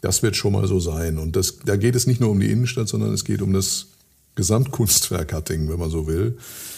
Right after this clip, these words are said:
Na, wir haben die Elfringhauser Schweiz als, als Wandergebiet, als eine Art Sauerland im Kleinen, auch mit einer großen Anziehungskraft. Äh, wir haben die drei Burgen auf Stadtgebiet. Äh, welche Stadt hat das hier im Umfeld? Keine. Äh, wir haben die Ruhr,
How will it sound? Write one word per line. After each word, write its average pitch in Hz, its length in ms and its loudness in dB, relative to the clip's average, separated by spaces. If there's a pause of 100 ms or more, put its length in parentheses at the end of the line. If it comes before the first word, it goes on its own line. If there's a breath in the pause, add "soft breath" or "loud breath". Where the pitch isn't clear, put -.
(220 loud breath)
Na, 107 100 4
wir 107 100 6
haben 107 100 6
die 104 80 6
Elfringhauser 98 540 4
Schweiz 98 460 0
als, - 440 0
als 95 360 -2
Wandergebiet, 78 600 0
als 82 160 -2
eine 90 180 -2
Art 90 120 -2
Sauerland 98 440 2
im 98 120 0
Kleinen, 117 500 -2 (220)
auch 120 340 2
mit - 200 -2
einer 90 80 0
großen 87 420 0
Anziehungskraft. - 920 -4 (720 loud breath)
Äh, 85 180 -2
wir 90 120 0
haben 110 120 4
die 107 80 6
drei 107 240 6
Burgen 123 560 4
auf - 320 -8
Stadtgebiet. - 880 -6
Äh, 98 140 -4
welche 90 220 -4
Stadt 101 260 -2
hat 143 140 -4
das 76 180 -2
hier 82 160 -6
im 82 80 -6
Umfeld? - 400 -6
Keine. - 380 -2 (640 loud breath)
Äh, 90 360 0
wir 101 80 4
haben 113 100 6
die 113 80 6
Ruhr, 185 340 4